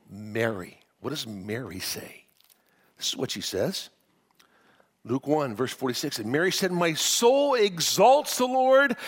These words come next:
and my spirit has rejoiced in God my Savior." Why? Why? Because the Savior promised joy. That's why. That was always the promise. When the Savior comes, when the Messiah arrives,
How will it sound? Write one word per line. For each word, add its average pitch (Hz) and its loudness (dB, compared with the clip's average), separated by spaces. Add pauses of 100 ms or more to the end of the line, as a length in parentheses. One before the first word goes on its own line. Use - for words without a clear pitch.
(140)
and 208 4
my 196 6
spirit 240 4
has 208 8
rejoiced 226 2
in 208 0
God 208 6
my 226 4
Savior." 175 0
Why? 285 2 (920)
Why? 285 8 (240)
Because 294 4
the 294 0
Savior 311 2
promised 320 2
joy. 349 6 (160)
That's - 2
why. - -2 (840)
That 302 8
was 330 4
always 302 8
the 330 0
promise. 302 4 (680)
When 240 6
the 220 6
Savior 311 4
comes, 196 2
when 220 2
the 208 2
Messiah 302 4
arrives, 185 6